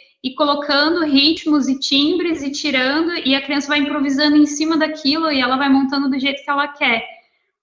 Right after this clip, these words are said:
Não só a criança, né? O jovem e o adulto. Inclusive, eu fiz isso com o pessoal de geografia e eles se divertiram muito, assim.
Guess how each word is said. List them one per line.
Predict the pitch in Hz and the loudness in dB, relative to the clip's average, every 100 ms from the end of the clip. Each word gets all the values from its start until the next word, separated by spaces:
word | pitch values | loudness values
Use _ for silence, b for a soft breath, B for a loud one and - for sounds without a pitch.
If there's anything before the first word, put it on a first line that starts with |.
| _ - | _ 2
Não | 254 294 | 4 4
só | - | 2
a | 640 | -2
criança, | 440 247 247 254 | 0 0 0 0
né? | 226 | 0
O | 240 | 0
jovem | 240 247 277 320 320 | 4 4 4 4 2
e | |
o | 339 | 2
adulto. | 302 294 294 254 | 2 0 0 -2
Inclusive, | 240 269 285 294 | 2 4 4 0
eu | 320 | -2
fiz | - 320 285 | 0 0 0
isso | 285 320 349 - | -2 -2 -8 -6
com | 339 330 320 | -2 0 0
o | 302 | -4
pessoal | 302 - 269 277 | -6 -2 -2 0
de | |
geografia | 277 285 269 269 - 262 311 311 | 0 2 0 -2 -2 0 0 -2
e | 294 | 0
eles | 240 269 | -2 -2
se | 247 | -2
divertiram | 247 262 262 269 262 | 0 0 0 0 0
muito, | 277 285 233 | 2 2 0
assim. | 233 - 208 202 | -4 -10 -12 -12